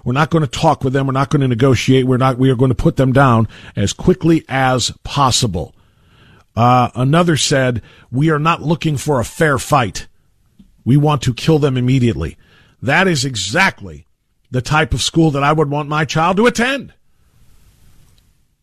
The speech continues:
Which school would you rather have your children in? One in which there is a report of an active shooter and there are,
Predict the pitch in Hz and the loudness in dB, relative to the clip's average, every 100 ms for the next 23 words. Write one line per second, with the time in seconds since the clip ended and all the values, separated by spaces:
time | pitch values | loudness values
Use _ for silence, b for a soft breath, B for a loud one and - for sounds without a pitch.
0 | - 196 - - 214 226 240 185 214 208 | 0 2 2 -2 0 2 2 0 0 2
1 | 185 208 214 180 175 196 - 208 202 190 | 2 2 2 0 0 0 2 2 2 2
2 | 220 214 160 180 226 202 208 208 185 190 | 2 0 2 2 4 4 2 0 -2 0
3 | 175 147 156 147 - 208 226 190 185 202 | 0 -2 -2 -4 2 2 2 0 -4 -4
4 | 180 147 - 233 196 156 214 - b b | -6 -6 -2 0 4 4 4 0 b b
5 | b b b 156 170 170 185 160 165 165 | b b b -2 2 4 4 4 4 4
6 | 160 | 2